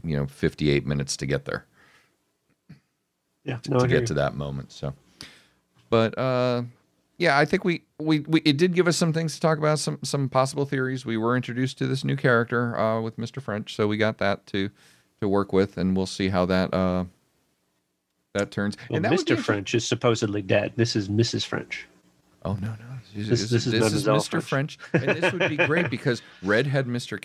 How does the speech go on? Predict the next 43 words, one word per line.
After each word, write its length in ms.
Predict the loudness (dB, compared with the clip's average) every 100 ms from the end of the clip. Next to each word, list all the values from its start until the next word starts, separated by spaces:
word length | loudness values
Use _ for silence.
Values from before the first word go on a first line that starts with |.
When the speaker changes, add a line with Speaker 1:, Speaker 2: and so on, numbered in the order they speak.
| 0
Speaker 2:
Oh, 100 | 4
yeah. 120 | 4
Speaker 1:
Captain 180 | 2 -2
and 140 | -4 -2 2
Speaker 2:
Oh, 60 |
yeah. 20 | 4
Speaker 1:
Katerina 280 | 4 2 0
has 280 | 0 -2 -2
Mister 300 | -6 -6 -10
French, 460 | -6 -8 -6 -14 -16 -6
and 160 | -2 2
they 80 | 0
are 80 |
both 340 | 0 -4 -6 -8
women. 220 | -10 -10 -14 _ _ _ -2
Speaker 2:
Yeah, 120 | 2
yeah, 120 | 2 2
no, 220 | 2 2 0
you 180 | -4 -4
Speaker 1:
<laughs> 1600 | _ -14 -12 -12 -14 -16 -18 -20 _ _ _ _ _ _ -20 -6
I'm 140 | -2 2
going 260 | 2 2
with 160 | 0 -4
it. 80 | -8 _ -10
Speaker 2:
Mm-hmm. 140 | -2 2
Speaker 1:
All 100 | 4
right, 240 | 2 0
so, 300 | -4 -2 0
uh, 300 | 0 0 0 0
let 220 | -2 -2
us 80 | -2
know 60 |
Speaker 2:
I'm, 60 | -2
Speaker 1:
what 100 | 0
you 60 | 0
Speaker 2:
I'm 140 | 2
a 40 | 2
hundred 180 | 0 0
percent 260 | 0 0
behind 240 | 2 0 -2
you 100 | -6
on 80 |
that. 220 | -4 -6